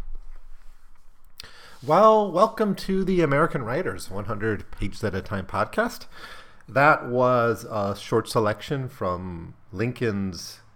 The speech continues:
hour and a half reply to Stephen Douglas in the third debate, the third of the Lincoln Douglas debates, the one held in Jonesboro, the farthest south of all the seven Lincoln Douglas debates. Uh, and in this episode, we'll look at the third and fourth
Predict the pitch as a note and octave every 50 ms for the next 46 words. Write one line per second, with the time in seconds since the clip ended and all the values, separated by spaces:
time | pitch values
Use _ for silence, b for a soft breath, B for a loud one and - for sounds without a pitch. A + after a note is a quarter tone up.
0 | - - - - - A#2 B2 A#2 A#2+ A2+ G#2+ G#2+ A#2 A2 G#2+ - - F#2+ - -
1 | - A2 G2+ G#2 A2 G#2+ - - F#2+ - - - A2 F#2 G2 F#2 E2 G2 G2+ G#2+
2 | G2+ G2+ G2 F#2+ - F#2+ F2+ D#2+ D#2 D#2 - - - D3+ D#3 D3+ D3+ D#3 - D3+
3 | D3 D3+ D#3+ D#3+ - - _ - G2 - - G2+ G#2 A2+ A#2 A2+ A2+ G2 A2 A2+
4 | G#2 A2+ - A#2 G#2 G#2+ - - - G2 A#2 A#2+ A#2+ - - G2 G2 G#2 G2 G#2
5 | G2 G2 - E2+ E2 D#2 - F#2+ F#2+ A2+ A#2+ G#2+ - - B2 B2+ C3 C3 C#3 -
6 | - E2 D2+ D#2 F2+ - - - - - F#2 G2 - - - - - - G#2 C3+
7 | G#3 G#3+ - - - B B B B B B B - G2+ F#2 G2 G2+ A2 A2+ G#2
8 | - A2 G#2 G2 F#2 G2 F#2 F#2+ - - - G2+ F2+ G2+ G2 F#2 G2 F#2 F#2+ G2+
9 | G2 F#2+ F#2 D#2+ F2+ F2+ E2+ F2+ F2+ - - F2+ - - E2 D#2 D#2 - - -
10 | - B B B B B B B B B B - A2+ A#2+ B2+ C#3 C#3+ C#3+ C#3+ D#3
11 | F3 - F#3 - - F3+ - G#3+ G#3+ G3 E3 D3+ C#3 B2 C3 C3+ - - B2 A2+
12 | A2 - - - G#2 F#2+ F#2 - - - B2 A#2+ A#2+ A#2+ A#2+ A#2 A2+ G2 F2+ F2
13 | - - G#2+ G2+ G#2+ A#2 A2+ - - -